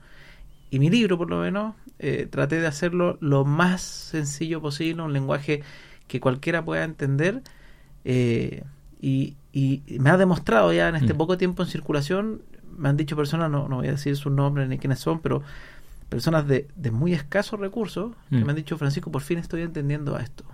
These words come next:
Speaker 1: como que no es algo raro". Y, y así que invitadísimos, lo que lo pueden encontrar en, en Zigzag, en la Antártica, en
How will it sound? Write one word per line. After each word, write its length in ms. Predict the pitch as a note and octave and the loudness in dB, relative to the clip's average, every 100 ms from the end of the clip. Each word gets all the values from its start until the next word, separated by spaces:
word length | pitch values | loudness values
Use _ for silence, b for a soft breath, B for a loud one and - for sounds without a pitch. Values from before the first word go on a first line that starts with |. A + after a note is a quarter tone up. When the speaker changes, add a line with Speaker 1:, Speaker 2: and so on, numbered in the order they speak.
| C#3 | -8
Speaker 1:
como 160 | A#2 | -6
que 100 | A#2+ | -2
no 100 | C3 | 0
es 160 | C3+ C#3+ | 0 0
algo 220 | C#3+ C#3 | 0 0
raro". 320 | C#3 A2 - - - B B B B B B | 0 -2 -4 -14 -16 B B B B B B
Y, 680 | - B2+ B2+ A#2+ B2+ - - | -4 0 0 0 -2 -6 -10
y 100 | - | -6
así 140 | A#2+ D3+ | -4 -2
que 80 | D3+ | 2
invitadísimos, 800 | C#3+ C#3+ C#3 G3 D3 D3 F3+ - | 4 4 4 4 2 -2 -4 -6
lo 140 | D#3+ | -8
que 80 | C3+ | -4
lo 80 | C#3+ | 0
pueden 180 | C#3 C#3+ | 2 0
encontrar 380 | C#3+ B2+ D3 C#3+ | 0 -2 0 0
en, 120 | C#3 | -2
en 120 | B2+ | -4
Zigzag, 640 | A#2+ C3+ - B2+ D#3+ D#3 C#3 | -6 -10 -2 2 4 2 0
en 260 | B2+ C3+ | -2 -4
la 60 | C3+ | -4
Antártica, 600 | C3+ - D3+ C#3+ C#3+ C3+ | -6 -2 0 0 -4 -4
en 180 | B2+ | -4